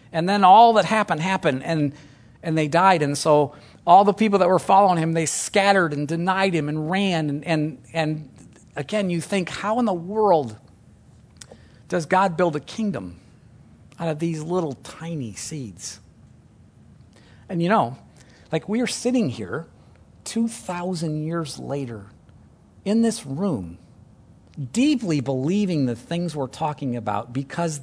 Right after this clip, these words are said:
these teenagers who were scared and confused, these tiny little seeds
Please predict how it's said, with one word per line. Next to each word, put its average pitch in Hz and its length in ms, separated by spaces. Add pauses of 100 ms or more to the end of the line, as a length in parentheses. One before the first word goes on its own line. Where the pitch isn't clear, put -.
these 240 400 (440)
teenagers 175 1000 (720)
who 190 120
were 160 140
scared 214 640
and 139 200
confused, 202 920 (2000)
these 156 240
tiny 202 800
little 170 440
seeds 123 760